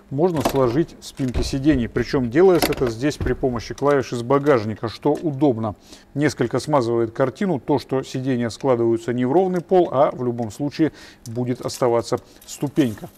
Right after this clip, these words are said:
Расстояние от заднего края багажника до спинки переднего сидения будет метр семьдесят. Ну а максимально длинный груз, который можно увезти здесь, протолкнув его между передними креслами,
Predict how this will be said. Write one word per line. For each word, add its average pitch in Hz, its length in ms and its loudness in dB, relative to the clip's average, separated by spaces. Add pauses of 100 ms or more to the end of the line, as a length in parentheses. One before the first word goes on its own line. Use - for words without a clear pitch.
(240)
Расстояние 139 760 4
от - 500 2
заднего 120 420 2
края 127 260 4
багажника 117 580 2
до 120 300 0
спинки 123 360 -4
переднего 127 500 0
сидения 170 580 0 (140)
будет 160 420 -2
метр 131 540 -2
семьдесят. 117 580 -4 (1300)
Ну 143 200 2
а 131 40 6
максимально 127 600 2
длинный 127 320 0
груз, 135 240 -2
который 120 320 2
можно 123 340 2
увезти 127 460 -4
здесь, 120 340 -4
протолкнув 127 640 2
его 113 220 4
между 113 320 0
передними 117 540 -2
креслами, 190 520 0